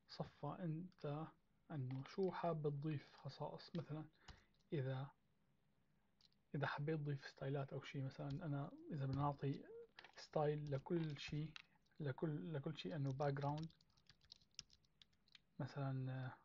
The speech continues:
راح نعطيه ريد. تمام، هلا إذا جينا نفعل، إذا جينا نشوف هون ما في شي يتفعل، م-، ما، ما ظهر عنا شي منوب.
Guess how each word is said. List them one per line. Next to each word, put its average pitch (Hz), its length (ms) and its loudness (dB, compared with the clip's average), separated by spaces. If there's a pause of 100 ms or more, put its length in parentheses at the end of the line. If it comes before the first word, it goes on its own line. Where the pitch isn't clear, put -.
(140)
راح 135 140 0
نعطيه 143 320 4
ريد. 123 260 2 (3250)
تمام، 160 240 -2 (280)
هلا 156 260 2
إذا 139 160 4
جينا 175 240 6
نفعل، 147 500 4
إذا 123 160 0
جينا 147 260 4
نشوف 139 400 0
هون 127 160 0 (2250)
ما 165 140 6
في 135 160 -2
شي - 180 -6
يتفعل، 135 360 -8 (260)
م-، 160 300 -2
ما، 160 340 4
ما 160 220 4
ظهر 139 240 6
عنا 139 200 4
شي - 180 0
منوب. 135 240 4